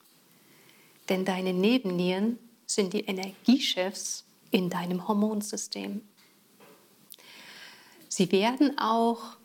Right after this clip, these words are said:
die Wächter unseres Lebens genannt. Und ich finde,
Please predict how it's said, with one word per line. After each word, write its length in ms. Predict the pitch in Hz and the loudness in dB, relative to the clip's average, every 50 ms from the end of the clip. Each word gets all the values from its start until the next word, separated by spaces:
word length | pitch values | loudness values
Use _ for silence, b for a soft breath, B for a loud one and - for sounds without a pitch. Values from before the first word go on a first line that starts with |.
| _ _ _ _ _ - | _ _ _ _ _ -2
die 240 | - 202 196 185 - | 2 2 2 4 4
Wächter 720 | 196 196 220 220 - - - - - 262 247 247 247 247 247 247 - _ _ _ _ _ _ _ - | 4 2 2 2 -2 -10 -6 -2 0 2 2 2 -2 -4 -8 -12 -16 _ _ _ _ _ _ _ -4
unseres 420 | - 196 196 - - 202 - - - | -2 -2 -2 0 -4 -4 -4 -2 0
Lebens 500 | 196 202 208 226 214 196 180 - - - | 2 2 2 2 2 -2 -4 -6 -8 -10
genannt. 520 | - 185 185 185 185 185 190 196 202 - _ _ _ _ _ _ _ _ _ _ _ _ _ _ - | -10 -8 -8 -8 -8 -8 -8 -10 -10 -12 _ _ _ _ _ _ _ _ _ _ _ _ _ _ -2
Und 160 | 208 202 196 | 0 0 0
ich 180 | 190 - - | -2 -6 -6
finde, 540 | - - 226 220 220 208 190 185 185 190 208 | -2 0 2 2 2 2 0 0 -2 -4 -8